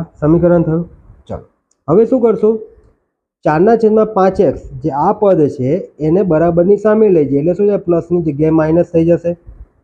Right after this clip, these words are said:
તો લખીએ એક્સ માઇનસ ચારના છેદમાં પાંચ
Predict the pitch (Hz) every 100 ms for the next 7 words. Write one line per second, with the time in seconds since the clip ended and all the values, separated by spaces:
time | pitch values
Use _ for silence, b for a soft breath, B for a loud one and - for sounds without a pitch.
0 | - 170 190 185 120 107 _ _ _ _
1 | - 156 196 214 - _ - - - 127
2 | 139 175 185 196 190 - 165 170 175 165
3 | 139 139 135 135 139 147 185 196